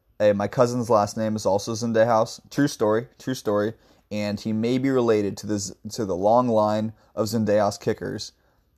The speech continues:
I just really wanna throw that out there. So shouts to my cuz. And my cousin did go to A S U also. He's from, he's from the greater Seattle area, but he went to A S U. So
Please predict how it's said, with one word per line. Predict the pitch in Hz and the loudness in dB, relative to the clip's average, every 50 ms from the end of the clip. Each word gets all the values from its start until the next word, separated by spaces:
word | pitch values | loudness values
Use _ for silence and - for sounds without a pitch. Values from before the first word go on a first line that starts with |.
| _ | _
I | - 92 101 | -4 -2 -2
just | 104 107 - - | -2 -4 -6 -6
really | 104 104 113 120 120 117 | -4 0 2 4 4 4
wanna | 110 107 104 104 104 | 4 2 2 2 2
throw | - 107 101 | 0 0 2
that | 107 107 104 | 2 2 0
out | 104 101 104 - | 0 -2 -4 -6
there. | - - - 101 110 - _ _ _ | -8 -10 -10 -10 -10 -14 _ _ _
So | _ - - | _ -8 -6
shouts | 107 - - 120 117 - | -2 4 6 6 6 4
to | - 127 | 2 -2
my | 113 | -2
cuz. | 107 - - 113 101 98 98 101 - | -2 0 0 2 2 2 0 -2 -4
And | - 120 | -2 2
my | 127 123 | 2 4
cousin | - - 156 151 156 156 | 8 8 6 6 6 2
did | 127 139 135 127 | 2 2 2 4
go | 135 | 2
to | 127 127 | 2 2
A | - 117 120 117 | 2 0 0 -2
S | 113 - - | -4 -4 -6
U | 123 110 | -4 0
also. | 80 101 104 107 - - 90 87 104 110 | 0 2 0 0 -2 -4 -6 -6 -6 -4
He's | 139 135 - | -4 -4 -4
from, | - - 147 156 165 160 - - _ _ _ | 0 2 2 2 2 0 -6 -10 _ _ _
he's | _ - | _ 2
from | - 170 175 | 2 4 4
the | 180 160 139 117 110 | 4 2 2 2 0
greater | 104 113 135 139 147 139 | 2 4 4 4 4 4
Seattle | - - - 135 131 135 139 139 - | -2 -2 2 4 6 6 6 6 6
area, | 110 123 120 110 104 104 | 4 2 2 2 0 -2
but | 107 | 0
he | 120 - | -2 -2
went | 101 113 123 123 | 0 -2 -4 -2
to | - - - | -4 -4 -2
A | 120 120 117 | 2 2 2
S | 113 - - | 0 0 -4
U. | 117 113 107 101 | -4 -4 -4 -4
So | 104 - - 104 107 107 107 | -4 -4 -4 -4 -4 -4 -6